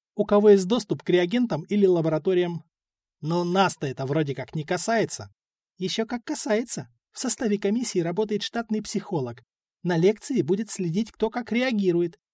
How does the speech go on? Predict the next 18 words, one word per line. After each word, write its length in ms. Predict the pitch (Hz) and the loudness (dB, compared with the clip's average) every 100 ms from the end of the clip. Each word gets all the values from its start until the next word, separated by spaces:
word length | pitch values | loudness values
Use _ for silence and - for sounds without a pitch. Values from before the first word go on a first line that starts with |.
| _ | _
потом 300 | 180 294 277 | -4 0 2
вести 240 | 226 - | 2 0
приватные 500 | 233 202 196 190 190 | -2 2 2 2 0
беседы 400 | 165 170 214 233 | 0 -2 -2 -2
с 80 | 254 | -4
проявившими 600 | - 170 190 240 - 214 | 0 0 2 -2 -2 0
нестандартные 680 | 208 208 180 165 196 - 220 | 0 0 -2 -2 -4 -4 0
реакции. 540 | 214 170 - - 202 208 _ _ _ _ - | 2 0 -2 -6 -8 -10 _ _ _ _ -10
И 140 | 131 | -6
что? 500 | 123 - 123 117 165 202 _ _ _ _ _ | -6 -6 -6 -4 -4 -6 _ _ _ _ _
И 120 | 262 | -6
то, 400 | 240 - 302 165 - _ | -4 -2 -2 -2 -8 _
что 220 | - 208 | -6 -4
психологов 680 | 208 214 190 240 240 196 170 | -4 -4 -4 0 0 0 -2
предоставляет 720 | - 165 170 - 165 170 147 | -4 -4 -4 -4 -2 -2 -2
штат 300 | - 214 226 | -2 0 0
социального 580 | - 170 208 208 202 190 | -2 -4 0 2 2 -2
комитета. 760 | 180 208 220 208 233 208 113 | -2 -2 -2 -2 -4 -4 -8